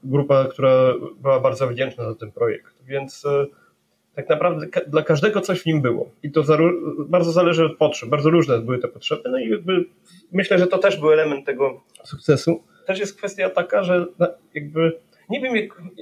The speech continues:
jaką, e, możecie mieć państwo wyobraźnię na temat tego, jak wyglądają, e, do-, podróże na Politechnikę Wrocławską, ale ta grupa rowerzystów, te dwadzieścia siedem procent, które już te-,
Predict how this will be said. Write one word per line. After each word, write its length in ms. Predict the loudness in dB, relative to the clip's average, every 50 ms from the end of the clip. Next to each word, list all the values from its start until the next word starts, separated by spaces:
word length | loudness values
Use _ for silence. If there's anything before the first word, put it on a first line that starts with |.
| -16 -10
jaką, 600 | -10 -6 -2 -2 -2 0 0 0 0 0 -2 0
e, 280 | 0 2 2 2 0 -2 -6 -16 -18 -10 -8
możecie 320 | -6 -6 -6 -6 -4 -4
mieć 120 | -4 -2
państwo 260 | 0 -2 -2 0 0 0
wyobraźnię 480 | 0 0 0 0 -2 -2 -4 -4 -4
na 100 | -4 -4
temat 280 | -4 -4 -6 -6 -8 -8
tego, 160 | -6 0 0
jak 160 | 2 2 0
wyglądają, 840 | 0 0 0 0 2 2 2 2 2 2 0 0 -2 -4 -6 -8 -12 -10 -10 -10 -8 -10 -12 -16 _ -16
e, 240 | -16 -16 -16 -18 -14
do-, 80 | -14 -14
podróże 420 | -12 -12 -10 -6 -4 -4 -2 -2
na 60 | -2
Politechnikę 460 | -4 -4 -14 -20 -20 -20 -20 -18 -16
Wrocławską, 520 | -16 -12 -6 -2 -2 -2 -2 -4 -6 -6 -2 -2
ale 220 | 0 0 0 -2 -4 -8 _ _
ta 80 | -10 -6
grupa 280 | -2 0 0 2 2 2
rowerzystów, 580 | 2 2 2 0 2 0 -2 -2 -4 -10 -14 -16 _ _ _ _
te 80 | -12 -8
dwadzieścia 440 | -2 -2 -2 -2 -2 -6 -10 -10 -10
siedem 240 | -8 -6 -6 -4 -2
procent, 300 | -2 -4 -4 -4 -20 -18
które 280 | _ -10 -8 -6 -4
już 320 | -4 -4 -4 -6 -12 -14 -14
te-, 80 | -14